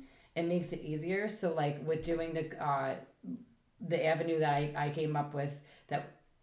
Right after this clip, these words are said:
well, we came up with, the guy from, uh, Clean Slate Laser, tattoo removal.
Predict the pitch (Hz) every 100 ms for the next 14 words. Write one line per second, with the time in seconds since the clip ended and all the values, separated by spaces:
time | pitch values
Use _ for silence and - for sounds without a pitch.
0 | _ - 135 120 143 143 151 131 127 135
1 | 127 135 139 135 135 135 127 127 127 -
2 | 147 139 147 131 143 143 135 123 127 -
3 | _ _ - 143 143 156 147 139 131 123
4 | 127 139